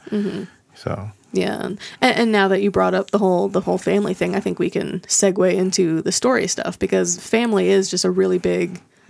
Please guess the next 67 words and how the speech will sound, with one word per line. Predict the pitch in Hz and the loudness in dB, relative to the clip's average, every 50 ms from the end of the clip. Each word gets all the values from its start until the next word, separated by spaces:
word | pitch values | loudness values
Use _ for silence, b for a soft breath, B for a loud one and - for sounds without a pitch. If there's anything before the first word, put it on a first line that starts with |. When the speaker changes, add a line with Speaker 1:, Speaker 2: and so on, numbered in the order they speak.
| B B B - | B B B -6
Speaker 2:
It's | 123 - | -2 2
a | 202 | 4
big | 202 101 104 | 6 6 6
Speaker 1:
moving | 214 | 6
Speaker 2:
part | - 110 - 226 208 | 6 6 6 6 6
of, | - - | 4 4
Speaker 1:
factor | 190 - 107 113 - - - - 98 98 90 | 4 2 0 -2 -2 -2 -2 0 0 0 -2
in | - - 208 | 0 2 4
Speaker 2:
yeah. | 196 190 - | 4 4 4
Speaker 1:
Shazam | - - 175 82 - 92 - - - 185 180 - | 2 0 -2 -4 -4 -4 -4 -4 -4 -6 -4 -4
as | - 185 | -2 -2
a | 180 185 | 0 2
Speaker 2:
It's, | 220 190 175 170 170 - 180 - - | 2 2 2 2 0 0 -2 -4 -6
Speaker 1:
film. | - - | -4 0
Speaker 2:
it's, | - 107 104 - - - - - - | 0 0 0 0 -2 -2 -2 -2 0
yeah, | 127 120 120 123 117 101 104 - _ _ | 2 4 4 4 4 0 -4 -12 _ _
it's, | - 117 104 98 - - - | -2 -2 -2 0 -2 -4 -2
it's | - 117 107 98 - | -2 -2 -2 -2 -4
kinda | - - 113 104 104 98 | -2 0 2 2 2 0
touched | - - 104 - - - | 0 0 -2 0 -2 -4
upon | 101 - - 101 101 98 | -4 -2 0 0 0 0
throughout | 98 - 104 98 98 98 | 0 2 2 2 2 0
the | - 95 | -2 -2
whole | 92 98 95 90 92 - - _ | -2 0 -2 -2 -4 -8 -16 _
f-, | - - - - - | -18 -18 -16 -6 -2
movie. | 110 107 120 110 98 87 82 87 | 0 2 2 2 0 -4 -6 -4
Speaker 1:
Yeah, | - - 190 170 165 | -2 0 0 2 2
there's, | 196 196 202 208 | 4 2 2 2
there's | - 196 214 208 208 - | 0 0 0 0 0 0
themes | - - 226 214 214 214 214 214 208 | -2 0 0 2 2 0 0 0 0
of | 202 190 - | -2 -2 -2
family | - 196 190 185 190 185 185 185 | 0 0 0 2 0 0 0 -2
throughout, | - - 170 170 175 180 175 - | -2 -2 0 0 2 2 2 2
all | - 165 | 0 0
the | 175 170 | 0 0
way | - 180 | -2 -4
from | - 185 185 185 | -4 -4 -4 -4
the | 175 | -4
beginning, | 170 170 160 - - - - - - | -4 -4 -4 -4 -6 -6 -6 -8 -6
really. | - - - | -6 0 4
Speaker 2:
Right | 98 101 107 | 4 4 4
from | 104 113 107 | 4 4 4
the | 101 95 | 4 4
very | 90 104 104 101 | 4 4 4 4
beginning, | 101 104 92 104 104 104 101 101 92 | 4 2 2 2 2 4 4 2 2
the | 92 | 0
very | - 101 101 101 101 | 2 2 2 2 2
first | 98 - 104 101 98 - | 0 0 0 0 2 0
scene, | - - 107 101 95 | 0 0 2 2 2
all | 92 90 92 | 2 2 2
the | 95 | 2
way | 98 98 | 2 2
till | 95 - 98 | 2 0 0
the | 92 90 | 0 2
very | 92 95 92 95 95 | 2 2 2 2 2
end. | 101 104 98 92 90 | 2 0 0 -2 -2
I | 90 | -2
mean, | 87 98 101 98 | 0 0 0 0
it | 92 | 0
was, | 95 95 - 90 | 0 -2 -2 -2
Speaker 1:
Mm-hmm. | 90 | 0
Speaker 2:
it | 92 95 | 0 0
was | 90 92 90 - 98 | 0 0 0 0 2
all | - - 92 | 2 2 2
over | 95 95 95 | 0 0 0
the | 90 - | -2 -4
place. | - 90 87 87 87 - | -4 -6 -6 -6 -6 -10